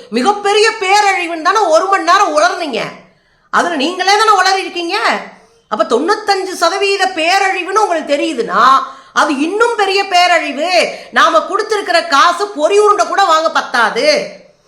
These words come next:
அப்ப அந்த அரசுக்கு நம்ம கூடுதலா தொகை கொடுக்கணும். நம்ம ஓட்டு பொறுக்கிறதுக்கு மட்டும் போய் நிக்க கூடாது. நம்ம சும்மா வாயிலே வடை சுட்டுட்டு இருக்க கூடாது.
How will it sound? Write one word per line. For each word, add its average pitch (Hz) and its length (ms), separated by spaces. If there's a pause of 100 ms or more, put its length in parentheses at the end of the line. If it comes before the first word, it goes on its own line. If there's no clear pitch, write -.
(200)
அப்ப 311 160
அந்த 403 200
அரசுக்கு 403 540
நம்ம 349 180
கூடுதலா 392 460
தொகை 339 240
கொடுக்கணும். 254 600 (480)
நம்ம 320 180 (100)
ஓட்டு 415 300
பொறுக்கிறதுக்கு 339 460
மட்டும் 403 200
போய் 330 160
நிக்க 359 240
கூடாது. 247 480 (840)
நம்ம 320 200
சும்மா 349 260
வாயிலே 349 480
வடை 349 220
சுட்டுட்டு 294 320
இருக்க 285 160
கூடாது. 214 480